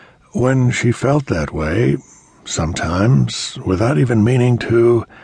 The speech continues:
she would try to pretend to be like her roommates and say things like, "F*** him."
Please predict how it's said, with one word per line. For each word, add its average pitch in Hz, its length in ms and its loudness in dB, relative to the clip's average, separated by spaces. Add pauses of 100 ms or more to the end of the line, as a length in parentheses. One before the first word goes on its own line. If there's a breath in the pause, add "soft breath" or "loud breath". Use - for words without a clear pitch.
(520 loud breath)
she 104 280 0
would 107 480 0
try 117 720 0
to 110 200 0
pretend 113 880 0
to - 120 -2
be 113 240 2
like 120 320 0
her 135 160 0
roommates 139 480 0
and 104 120 -2
say 120 260 -2
things 71 420 -6
like, 76 340 -6 (380 loud breath)
"F*** - 100 -18 (380)
him." 76 240 -6